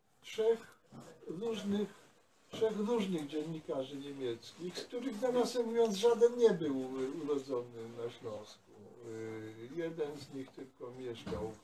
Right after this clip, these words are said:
w, pracował w Katowicach przez parę miesięcy. Y, y,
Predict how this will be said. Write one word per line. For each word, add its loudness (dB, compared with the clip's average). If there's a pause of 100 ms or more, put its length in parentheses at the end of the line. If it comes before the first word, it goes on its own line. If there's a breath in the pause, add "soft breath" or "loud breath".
(140)
w, -16 (180)
pracował -2
w -20
Katowicach -16
przez -20 (120)
parę -18 (160)
miesięcy. -18 (840 loud breath)
Y, 4 (1160 loud breath)
y, -4